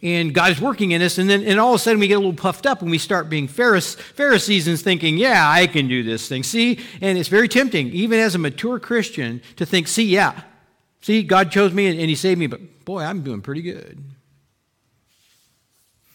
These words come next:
We need to submit. Our response to recognizing God's grace when we see it is to submit totally to God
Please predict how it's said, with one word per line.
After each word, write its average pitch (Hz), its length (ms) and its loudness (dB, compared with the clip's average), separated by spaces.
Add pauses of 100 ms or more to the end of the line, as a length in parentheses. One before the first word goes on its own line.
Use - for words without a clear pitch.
(480)
We 185 80 -2
need 202 140 0
to 175 80 -4
submit. 180 580 -4
Our 160 140 -2
response 196 800 -2
to 190 200 -2
recognizing 170 880 0
God's 156 300 -2
grace 156 300 -4
when 151 100 -2
we 139 100 -2
see 147 160 -4
it 131 80 -4
is 131 220 -4
to 131 80 -10
submit 135 580 -8
totally 113 380 -8
to 101 80 -8
God 95 420 -8